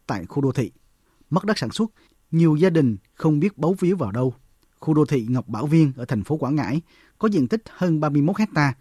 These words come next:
được xem là hiện đại nhất trong các khu đô thị ở tỉnh Quảng Ngãi. Nơi đây hầu như không có chỗ cho những người thu nhập thấp đến ở. Bà Tạ Thị Kiên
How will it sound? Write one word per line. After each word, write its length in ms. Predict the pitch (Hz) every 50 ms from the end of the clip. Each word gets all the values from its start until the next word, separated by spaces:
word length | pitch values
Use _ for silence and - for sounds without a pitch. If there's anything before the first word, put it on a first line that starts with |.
| _ _ _ _ _ _ _ _
được 140 | 170 175 160
xem 260 | - 220 214 208 202
là 80 | 180 143
hiện 160 | 139 135 123
đại 120 | 123 117
nhất 200 | 123 170 247 - _ _ _ _ _ _
trong 160 | 156 143 131
các 220 | 123 - 202 220 -
khu 140 | - - 160
đô 100 | 143 135
thị 160 | - 139 117
ở 140 | - - 117
tỉnh 200 | 120 - 107 139
Quảng 160 | - 123 131
Ngãi. 240 | 151 135 - 175 175 - _ _ _ _ _ _ _ _
Nơi 160 | 165 190 214
đây 240 | 190 190 185 190 175 - _ _ _ _
hầu 200 | _ - - 160
như 120 | 160 175 202
không 180 | - - 226
có 100 | 240 240 233 -
chỗ 240 | - 131 113 151 196 -
cho 80 | 190
những 220 | 175 160 131 160 185
người 220 | 151 127 113 101
thu 100 | - 151
nhập 180 | 160 143 117 - _ _
thấp 180 | - 190 190 -
đến 180 | - 139 151 -
ở. 280 | 117 117 107 120 180 185 _ _ _ _ _ _ _ _ _ _
Bà 200 | 147 156 147 139
Tạ 140 | - - 143
Thị 160 | - - 123
Kiên 280 | 107 - 175 180 170